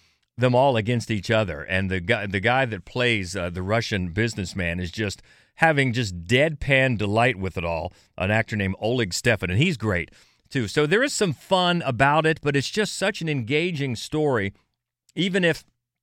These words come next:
at the very end, it becomes, it, it doesn't ruin it, but it becomes pretty tidy, pretty idealistic. And then the very end, you're wondering if, if Ben Affleck and his crew get a credit because it's so close to Argo.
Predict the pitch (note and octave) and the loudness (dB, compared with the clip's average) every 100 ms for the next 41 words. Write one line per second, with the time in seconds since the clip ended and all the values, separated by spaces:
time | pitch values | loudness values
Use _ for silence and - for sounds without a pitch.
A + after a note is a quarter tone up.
0 | _ _ _ - A2+ B2 C#3 E3 D3+ C#3 | _ _ _ -8 -6 0 2 4 4 4
1 | C#3 A#2 - - _ _ - B2 A#2 A#2+ | 2 0 -4 -14 _ _ -6 -4 -2 -4
2 | - E3 D#3+ C#3+ C3 C3+ C3 G3+ A3+ C#4 | -2 0 2 0 -4 -8 -10 -8 -2 -2
3 | F#3 C3 C3+ F3 E3+ E3+ C3+ C#3+ C#3 - | -4 -2 2 4 4 2 0 0 -2 -2
4 | E3+ D#3+ C#3 - - - - A#3 A#3 G#3 | -2 0 -4 -8 -16 -20 -10 -6 -4 -6
5 | - D#3 E3+ E3+ F3 D#3+ - F#3 F3 C#3+ | -2 2 2 2 -2 -4 -6 -4 -2 -4
6 | - - _ - D3 C3+ D3 C#3+ C3+ C#3+ | -8 -20 _ -2 -2 2 2 4 2 0
7 | - D3+ - A#2+ A#2+ B2 F3+ D3+ A#2+ G#2 | 0 -2 0 -2 0 2 2 2 0 0
8 | A2 G3 G#3+ D3 A2 G2+ G2+ A2 A2+ C3+ | 2 2 4 4 2 0 0 -2 0 0
9 | D3 B2+ A2 G#2 - G2 F2 B2 C3+ B2 | 0 0 -2 -4 -6 -10 -2 0 2 2
10 | C#3 A#2 G2+ F#2 A2+ C3 - G#2+ F2 G2 | 0 -2 -2 -2 -2 -4 -2 -2 0 0
11 | G2+ F2+ - C#3+ A#2 F#2 G#2+ F#2 - - | 0 -4 -2 0 0 -4 -6 -6 -10 -10
12 | C#3 D3 B2+ - A2 A2+ - - E2+ A#2 | -8 -8 -8 -4 -4 -4 -8 -6 -4 -4
13 | F2+ C#2+ | -4 -10